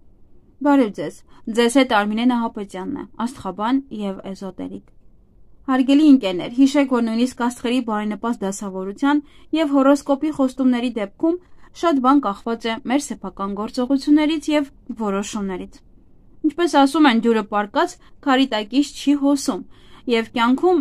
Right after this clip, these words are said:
մենք ինքներս հաճախ հենց այդ քարն ենք, խոչընդոտներ ստեղծելով երջանկության և խաղաղության հաջողության ճանապարհին։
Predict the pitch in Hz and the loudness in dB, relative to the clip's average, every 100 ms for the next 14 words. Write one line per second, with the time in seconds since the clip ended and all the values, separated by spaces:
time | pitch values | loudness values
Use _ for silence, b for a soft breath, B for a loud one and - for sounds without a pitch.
0 | - 247 277 311 302 381 262 254 208 202 | 0 2 2 2 -4 0 -2 -2 -6 -2
1 | 269 254 208 247 254 - - 240 214 180 | -4 -4 -6 -4 -6 -6 -8 -6 -4 -6
2 | 185 _ - - - - 220 233 208 196 | -8 _ -20 -20 -20 -8 -6 -4 -4 -4
3 | 277 339 294 285 285 277 277 269 254 254 | -2 -2 -2 -2 0 2 4 4 2 2
4 | 247 247 247 262 240 247 B 226 214 190 | 0 0 0 0 2 -2 B -8 -4 -4
5 | 196 - 202 190 190 190 - 247 262 247 | -6 -6 -4 -4 -8 -12 -2 2 0 -2
6 | 226 226 214 202 196 202 - 185 180 185 | -8 -8 -10 -10 -8 -8 -12 -12 -10 -12
7 | - 180 | -14 -12